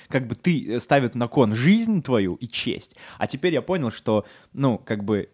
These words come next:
да, вот эта честь, это и есть уважение к себе. То есть его затронули, и ты не хочешь как бы перед обществом скорее выслужиться, хотя и там и такое было, но ты хочешь как будто бы вот, вот, э,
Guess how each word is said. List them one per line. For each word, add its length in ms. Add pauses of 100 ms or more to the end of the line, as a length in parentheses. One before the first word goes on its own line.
да, 600
вот 200
эта 160
честь, 480
это 220
и 20
есть 260
уважение 440
к 60
себе. 520 (320)
То 60
есть 240
его 400
затронули, 580
и 120
ты 140
не 100
хочешь 320
как 180
бы 100
перед 300
обществом 440
скорее 280
выслужиться, 480
хотя 200
и 20
там 140
и 40
такое 240
было, 240 (280)
но 80
ты 100
хочешь 380
как 160
будто 240
бы 200 (300)
вот, 240
вот, 320 (100)
э, 40